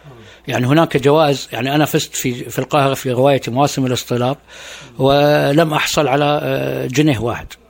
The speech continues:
ولكنها كانت معنية لأنها، آه، آه، ف-، في مصر.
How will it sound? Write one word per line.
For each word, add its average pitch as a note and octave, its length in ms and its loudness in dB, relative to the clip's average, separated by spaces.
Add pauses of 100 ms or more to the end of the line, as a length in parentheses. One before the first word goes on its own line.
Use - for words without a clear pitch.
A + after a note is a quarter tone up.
(140)
ولكنها C3+ 500 0
كانت D3 380 -2
معنية C#3+ 280 2
لأنها، B2+ 460 -6 (380)
آه، A2+ 440 -4
آه، G2+ 600 -10 (460)
ف-، - 380 -10
في C3+ 260 -2
مصر. D3+ 300 0